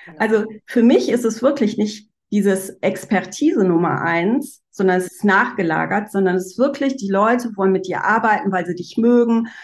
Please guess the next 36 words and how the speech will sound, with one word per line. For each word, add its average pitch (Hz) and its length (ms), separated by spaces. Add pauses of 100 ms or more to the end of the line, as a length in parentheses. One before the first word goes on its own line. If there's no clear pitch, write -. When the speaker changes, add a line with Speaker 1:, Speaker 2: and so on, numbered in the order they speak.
(200)
Speaker 2:
weil 185 140
sie 180 100
deine 175 240
Inhalte 208 540
mögen, 185 520
weil 170 180
sie 170 100
dein 170 180
Gesicht 233 460
mögen, 190 540 (320)
und 208 180
weil 185 120
du 214 80
sympathisch 233 580
bist. - 180
Und - 140
das 214 140
würde 254 140
ich 269 100
ja 208 200
auch - 60
so - 140
sehen. 165 500
Also 202 180
was 240 220
bringt 277 400
mir 247 120
der 226 120
größte 240 360
Experte, 240 640
wenn 214 120
ich 226 220
irgendwie 220 480
sag, 220 240
"Nö, 247 440
äh, 240 260